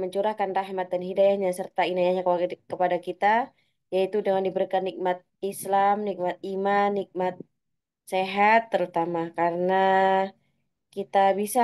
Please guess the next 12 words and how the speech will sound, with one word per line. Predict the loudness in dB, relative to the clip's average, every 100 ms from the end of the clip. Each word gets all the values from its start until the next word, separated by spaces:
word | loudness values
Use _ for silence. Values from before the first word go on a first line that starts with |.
| 0
melakukan | -2 -2 -2 -2 -2
aktivitas | -8 -12 -6 -6 -6 -4
kita | -2 2
dengan | 2 2 2
baik | 2 2
ya, | -2 -2
dengan | -4 -4 0
sehat | -2 -2
ini | -2 0
ya | 2
Allah, | 0 -2
insyaallah. | -10 -6 -2 -2